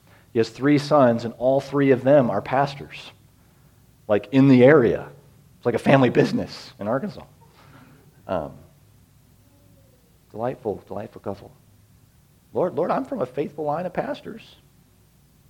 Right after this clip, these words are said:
Um, I'm from the line of, you know, fill in the blank." How about your training,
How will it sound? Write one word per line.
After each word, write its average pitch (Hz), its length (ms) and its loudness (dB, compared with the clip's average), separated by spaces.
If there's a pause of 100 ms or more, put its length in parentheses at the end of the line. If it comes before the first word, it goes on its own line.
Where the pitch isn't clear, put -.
(1120)
Um, - 200 -18 (640)
I'm 151 100 -2
from 190 140 -10
the 180 80 0
line 175 260 -4
of, 180 180 -2 (200)
you 120 80 -14
know, 190 80 -14
fill 127 240 -8
in 160 80 -12
the 156 40 -16
blank." - 520 -14 (1200)
How - 80 -4
about 170 220 2
your 185 80 0
training, 175 640 2